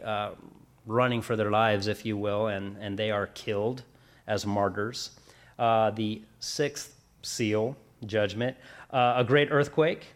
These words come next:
and cosmological events, that would be events happening,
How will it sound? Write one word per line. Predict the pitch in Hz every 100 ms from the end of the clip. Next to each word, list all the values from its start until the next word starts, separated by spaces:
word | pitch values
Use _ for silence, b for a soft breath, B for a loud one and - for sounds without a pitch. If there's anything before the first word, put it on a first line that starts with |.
| _ _
and | 131 123 120 -
cosmological | - 160 151 147 131 127 127 131 127
events, | 117 107 120 131 -
that | 110
would | 110 107
be | 107 107 110
events | 104 120 117
happening, | - 120 120 120 113